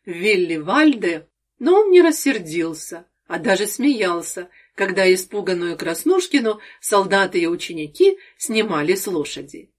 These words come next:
Мы ходили в батальный изредка делать наброски лошадей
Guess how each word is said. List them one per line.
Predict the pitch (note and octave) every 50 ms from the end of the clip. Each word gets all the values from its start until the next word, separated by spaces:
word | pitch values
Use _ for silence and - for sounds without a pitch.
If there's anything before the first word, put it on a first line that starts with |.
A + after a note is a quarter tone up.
| _ _ _ _ _ _ _ _ _ _ -
Мы | F3 F3+ E3 -
ходили | - E3+ D#3 D3 E3+ E3 D3 D#3 D#3
в | D3
батальный | C#3+ D#3 D3 - - D#4 D#4 D4+ B3+ A3 G#3+ G3+ - - - _ -
изредка | G#3+ G#3 A3 - - F#3+ F#3+ G3 - G3+ F#3+ F3+ F3+ -
делать | F#3 E3 E3+ G3 F#3+ F3+ E3+ D#3 -
наброски | F#3+ F3 E3 F3 F3 D#3+ D#3 - - D#3
лошадей | D3+ D#3 D3+ - - B3 A#3 - F#4+ G4+ F#4 F4+ -